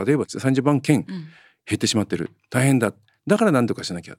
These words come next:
Speaker 1: ていうのが中小企業政策の第一歩だったんですけど、それを変えまして、
Speaker 2: うん。
Speaker 1: 会社の数が減ることは問題ではありませんと明確に言ってます。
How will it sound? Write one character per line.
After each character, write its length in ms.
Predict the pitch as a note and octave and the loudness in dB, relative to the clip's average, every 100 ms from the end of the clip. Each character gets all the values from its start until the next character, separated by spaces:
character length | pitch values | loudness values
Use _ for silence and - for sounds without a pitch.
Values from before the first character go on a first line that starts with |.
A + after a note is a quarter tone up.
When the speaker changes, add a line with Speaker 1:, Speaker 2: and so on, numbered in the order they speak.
| _ | _
Speaker 1:
て 80 | - | -2
い 40 | G#3 | 0
う 20 | |
の 60 | E3 | 0
が 100 | G#2 | -2
中 200 | - A2+ | -2 -2
小 140 | G#2+ | -4
企 120 | G2+ | -4
業 80 | A2+ | -2
政 240 | G#2+ G#2+ G2 | -2 -2 -2
策 140 | C3 | 0
の 100 | G#2+ | 0
第 160 | F#2 F#2+ | 0 -2
一 40 | |
歩 120 | - | -4
だ 60 | D#2 | -14
っ 40 | |
た 120 | - | -12
ん 20 | D#2+ | -14
で 60 | |
す 60 | - | -10
け 60 | |
ど、 60 | - | -4
そ 80 | D3 | -2
れ 60 | |
を 40 | D3+ | -2
変 180 | C#3 D3+ | 0 0
え 40 | |
ま 100 | D#3+ | 0
し 80 | - | -4
て、 120 | - | -12
Speaker 2:
う 20 | |
ん。 20 | - F#3 D#3+ - - _ | -10 -12 -14 -20 -20 _
Speaker 1:
会 240 | - G3+ A#3 | 0 2 2
社 100 | A3 | 0
の 120 | G#3 | 0
数 220 | - F3 | -2 -2
が 100 | A2 | -2
減 120 | E2+ | -2
る 80 | G#2+ | -2
こ 140 | A#2+ C3 | -2 0
と 80 | |
は 80 | A#2 | 0
問 180 | F2 G2 | 0 0
題 140 | A#2 | 2
で 60 | C3 | 0
は 120 | D#2+ | -2
あ 40 | F2+ | -4
り 100 | F#2 | -4
ま 120 | F#2+ | -2
せ 140 | G#2+ | -2
ん 60 | F2 | -4
と 180 | - - - | -6 -12 -2
明 200 | A2+ - | 0 0
確 220 | B2+ A2+ | 0 2
に 120 | G#2+ | 0
言 100 | F2+ | -2
っ 40 | |
て 100 | - | -8
ま 100 | D#2+ | -12
す。 160 | - | -12